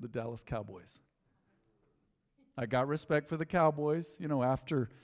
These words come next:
after Jerry Jones started making folks stand for the pledge and stuff like that, and he's made some other decisions that were all right. I'm not a big fan of the Cowboys. I used to like Roger Staubach, Herschel Walker, those of you that are old school fans of the Cowboys.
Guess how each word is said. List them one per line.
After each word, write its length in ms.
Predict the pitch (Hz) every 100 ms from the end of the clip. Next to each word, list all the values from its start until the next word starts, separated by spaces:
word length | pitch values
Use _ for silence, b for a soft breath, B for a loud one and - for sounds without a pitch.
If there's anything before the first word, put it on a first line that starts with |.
| b b
after 400 | - 135 - 139
Jerry 460 | 113 120 139 135 127
Jones 480 | 113 139 131 123 117
started 400 | 139 123 113 -
making 320 | 127 127 120
folks 280 | 139 120 -
stand 440 | - 131 123 120
for 140 | - 123
the 160 | 113 107 b b _
pledge 400 | 139 127 123 117
and 100 | 117
stuff 300 | - 117 -
like 220 | 117 107
that, 160 | 123 117
and 80 |
he's 160 | 117 120
made 180 | 127 113
some 140 | 120
other 140 | 117 113
decisions 500 | 110 - 110 117 110
that 120 | 113
were 140 | 110
all 140 | 113 113
right. 260 | 107 120 131
I'm 120 | 117
not 160 | 123
a 60 | 127
big 180 | 131 131
fan 220 | 139 131
of 60 | 135
the 60 |
Cowboys. 600 | 135 143 117 117 131 - _ b b b b
I 60 | 131
used 140 | 120
to 60 | 135
like 180 | 131 127
Roger 280 | 120 117 123
Staubach, 720 | - 127 113 110 113 120 - - -
Herschel 300 | 131 - 127
Walker, 380 | 110 110 - 120
those 200 | 117 113
of 80 |
you 80 | 113
that 100 | 110
are 60 | 110
old 160 | 113
school 180 | 110 131
fans 380 | 107 123 113 113
of 80 | 107
the 60 |
Cowboys. 500 | - 117 110 113 123